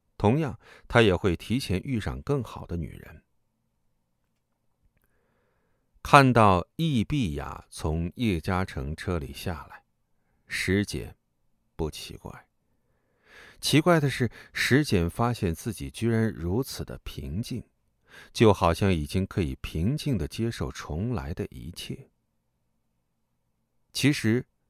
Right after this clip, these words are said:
他前些日子就听到了一些传闻，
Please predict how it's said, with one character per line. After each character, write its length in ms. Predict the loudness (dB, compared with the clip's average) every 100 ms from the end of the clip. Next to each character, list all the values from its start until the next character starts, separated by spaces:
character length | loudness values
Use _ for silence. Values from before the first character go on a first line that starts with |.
| _
他 160 | 4
前 240 | 4 4 2
些 160 | 2
日 200 | 0 0
子 120 | -2 -4
就 160 | -4
听 320 | -4 -4 -2
到 140 | 0 -2
了 100 | -2
一 80 | -4
些 200 | -4 -4
传 320 | -4 -4 -4
闻， 220 | -4 -10